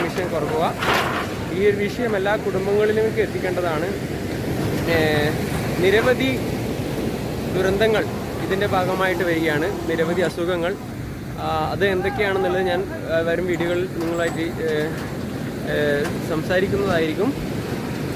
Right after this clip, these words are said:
ഏഹ്, ഇതിൻ്റെ ബാക്കി ചിത്രങ്ങൾ, ഏഹ്, ഏഹ്, നമ്മൾക്ക് ഇതിൻ്റെ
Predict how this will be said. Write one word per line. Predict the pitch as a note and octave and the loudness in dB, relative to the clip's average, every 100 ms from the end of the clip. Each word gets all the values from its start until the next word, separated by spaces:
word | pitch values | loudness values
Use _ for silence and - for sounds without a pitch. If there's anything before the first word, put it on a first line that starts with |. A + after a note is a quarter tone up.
| D#3 | 0
ഏഹ്, | D#3 D3+ - - - F3+ | 2 2 0 -4 -2 0
ഇതിൻ്റെ | F#3+ G#3+ G3 | 2 2 2
ബാക്കി | F3+ F#3+ B3 A#3+ | 2 4 2 -2
ചിത്രങ്ങൾ, | F#3 - G3+ F3 - - D3+ | -2 0 2 2 0 -4 0
ഏഹ്, | D3 C#3 C#3+ C3 - - - | 2 2 2 -2 -4 -4 -2
ഏഹ്, | D#3 D#3 D#3+ | 0 0 2
നമ്മൾക്ക് | F3 F#3 F#3+ | 0 0 0
ഇതിൻ്റെ | F3 F3+ | 2 2